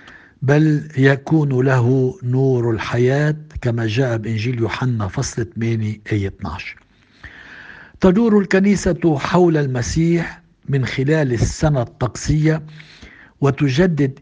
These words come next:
إيمانها به، وتستمد نور الكلمة وحياة النعمة، وتعيش أحداث التدبير الخلاصي كما تدور الأرض حول الشمس،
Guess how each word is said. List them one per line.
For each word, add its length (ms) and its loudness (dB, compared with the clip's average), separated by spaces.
إيمانها 720 0
به، 400 0
وتستمد 920 -2
نور 560 0
الكلمة 680 -2
وحياة 760 0
النعمة، 600 -2
وتعيش 720 2
أحداث 880 0
التدبير 840 0
الخلاصي 800 0
كما 260 4
تدور 500 2
الأرض 600 2
حول 340 0
الشمس، 600 -4